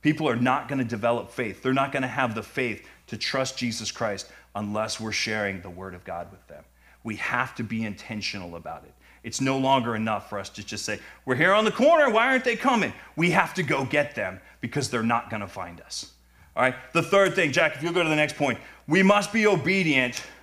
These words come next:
because it might humble the proud. And that, that's a little bit of, of weird, a weird way to say it, but, but you'll see what I mean here in a second. Not only did the people of the city repent and turn from their sins,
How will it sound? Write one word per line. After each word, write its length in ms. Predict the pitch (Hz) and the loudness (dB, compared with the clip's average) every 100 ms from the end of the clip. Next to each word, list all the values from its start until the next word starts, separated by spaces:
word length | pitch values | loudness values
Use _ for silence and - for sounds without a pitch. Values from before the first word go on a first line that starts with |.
| _ | _
because 280 | 123 147 135 | -4 -2 -2
it 80 | 139 | 0
might 220 | 143 139 | 0 2
humble 380 | 147 143 127 113 | 2 2 2 -2
the 100 | 101 | -4
proud. 420 | 123 110 90 85 - - - 139 | -2 -2 -4 -8 -18 -20 -6 2
And 100 | 190 | 2
that, 220 | 214 - | 2 2
that's 200 | 202 220 | 0 2
a 40 | |
little 260 | 196 240 240 | 2 4 6
bit 220 | 233 226 | 6 6
of, 160 | 190 170 | 6 6
of 380 | 180 160 147 | 6 4 2
weird, 340 | 143 190 208 185 | 0 2 6 6
a 80 | 160 | 4
weird 320 | 160 196 185 | 4 4 4
way 140 | 175 | 0
to 60 | 151 | 0
say 200 | - 156 | 2 2
it, 120 | 123 | 0
but, 200 | 135 131 | -4 -2
but 220 | 147 139 | -4 -2
you'll 340 | 151 151 143 143 | -2 -2 -4 -4
see 140 | 165 | 0
what 140 | 151 143 | 2 2
I 40 | |
mean 140 | 131 | 0
here 100 | 127 | 0
in 60 | 123 | -2
a 20 | |
second. 340 | 123 117 104 - - - - - - | 0 -2 -2 -14 -18 -20 -20 -16 0
Not 240 | 180 277 | 2 6
only 240 | 294 294 190 | 6 4 2
did 220 | 240 196 | 2 0
the 80 | 180 | 4
people 400 | 226 214 226 190 | 4 4 4 2
of 100 | 160 | 2
the 80 | |
city 380 | 156 208 214 214 | -2 0 2 2
repent 560 | 160 131 - 196 196 151 | 2 -2 0 0 2 0
and 120 | 151 | 0
turn 280 | 160 180 180 | 2 0 2
from 160 | 165 | 2
their 120 | 147 123 | 2 0
sins, 520 | - 175 131 117 | 0 2 2 0